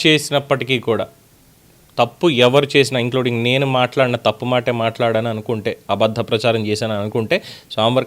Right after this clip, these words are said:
ఖచ్చితంగా శిక్షించి తీరుతారు. No doubt about it. వందకి వెయ్యి శాతం నేను నమ్మి తీరుతున్నాను దాన్ని. వెయ్యి శాతం. ఇకపోతే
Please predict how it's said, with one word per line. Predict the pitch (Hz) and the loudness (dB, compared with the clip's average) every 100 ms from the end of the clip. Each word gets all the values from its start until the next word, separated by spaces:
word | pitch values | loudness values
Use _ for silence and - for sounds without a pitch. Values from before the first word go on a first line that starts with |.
| 113 | -2
ఖచ్చితంగా | - - 143 165 175 | -2 0 4 4 4
శిక్షించి | 170 143 147 127 | 2 0 -4 -2
తీరుతారు. | 131 117 147 127 120 | -2 0 0 0 0
No | 135 160 131 127 | 2 0 2 4
doubt | 147 143 123 | 4 4 2
about | 120 110 | 2 0
it. | - - _ _ _ _ _ _ _ _ 92 | -8 -16 _ _ _ _ _ _ _ _ 0
వందకి | 120 147 156 160 170 | 2 4 4 4 2
వెయ్యి | 120 135 156 170 | 2 2 4 4
శాతం | 165 147 143 147 | 4 4 2 -2
నేను | 135 127 | 0 0
నమ్మి | 120 135 147 | 0 2 0
తీరుతున్నాను | 135 123 117 113 95 | 0 -2 -2 -6 -6
దాన్ని. | 95 98 - _ _ _ - - _ _ _ _ _ _ _ _ _ _ 110 | -6 -10 -16 _ _ _ -20 -20 _ _ _ _ _ _ _ _ _ _ -2
వెయ్యి | 123 123 | 0 0
శాతం. | 113 95 - _ _ _ _ _ _ _ _ _ - - - | -2 -4 -10 _ _ _ _ _ _ _ _ _ -20 -4 6
ఇకపోతే | 175 180 190 185 147 | 6 8 8 8 6